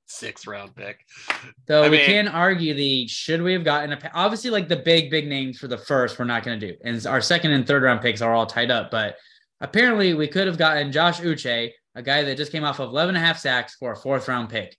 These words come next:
Speaker 2: and Balky would only offer a fifth. Was that a,
Speaker 1: That's
Speaker 2: a Balky blunder or a Balky ma-, masterclass?
Speaker 1: Would you have rather had Josh Uche for a fourth or Chase Young for a third?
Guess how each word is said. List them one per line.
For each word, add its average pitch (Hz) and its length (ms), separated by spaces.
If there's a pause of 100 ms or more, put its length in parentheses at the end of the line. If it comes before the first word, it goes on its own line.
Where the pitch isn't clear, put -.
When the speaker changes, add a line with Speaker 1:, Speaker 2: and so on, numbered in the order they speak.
(100)
Speaker 2:
and 113 160
Balky 131 280
would 131 120
only 127 200
offer 117 300
a 107 60
fifth. - 420 (720)
Was 120 160
that 123 160
a, 127 60
Speaker 1:
That's 117 200
Speaker 2:
a 131 120
Balky 147 420
blunder 190 640 (460)
or 123 340
a 123 280
Balky 135 840 (800)
ma-, 131 260
masterclass? 110 960 (140)
Speaker 1:
Would 120 200
you 135 140
have 127 100
rather 139 300
had 131 200
Josh 123 380 (100)
Uche 147 420
for 123 340
a 113 60 (360)
fourth 165 420
or 113 140
Chase 123 320
Young 117 220
for 107 160
a 101 40
third? 90 400